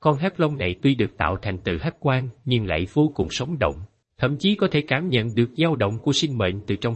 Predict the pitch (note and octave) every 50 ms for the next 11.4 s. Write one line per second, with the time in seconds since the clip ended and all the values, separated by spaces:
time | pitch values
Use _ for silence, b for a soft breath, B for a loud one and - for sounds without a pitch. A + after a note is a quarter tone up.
0 | - - B2 A#2 - - F#2 F#2 A2 A2+ A2 B2 D3 F#3 G3+ G3+ - _ _ _
1 | - A#2+ A2 A2 A2 - - C3+ C#3 C3+ A#2+ C#3 F#3 - - D3+ C#3 C#3+ C#3 C3
2 | A#2+ b b b b b - F3 E3+ E3 C3+ A2+ G2+ F#2+ G2+ - - F#3+ G3 F#3
3 | - - G#2+ G2 F#2+ A2 A#2 B2 C#3+ F#3+ G#3+ G#3+ - - - - F3 F3+ F3+ F3
4 | C3 B2+ B2+ - - - F#2 G#2 A2+ B2 A#2 A#2 G#2 G#2 F#2+ - C#3+ C#3+ C#3 A#2+
5 | G#2+ F#2 F2 E2 F2 G#2 G#2 - F#3+ F3+ - - G#3+ - - - G#2 F2 A#2 B2+
6 | - B2 A#2+ A#2+ A#2+ - b b b b b b _ - A#2 A#2 A2+ A2 G2+ -
7 | C#3+ C3+ - A#2 G#2 G2+ - - G2 G2 F#2+ G#2 - C#3 C3+ C#3 C#3+ C#3+ D3+ D3
8 | C3+ - _ _ _ _ - D#3 E3+ F3+ - D#3+ E3+ F#3 F#3+ A#3 B3+ - - -
9 | G#2 C#3+ F3 - F2+ F2 F2+ - C#3+ C3+ - - D3+ D3 C#3+ C3+ - _ _ _
10 | _ _ - G3 A3 G#3+ - C3 B2 A#2+ A#2+ C3 C#3 F3+ G3+ - G2+ G2 F2+ -
11 | - A#2+ B2+ B2+ A#2+ A#2 A2+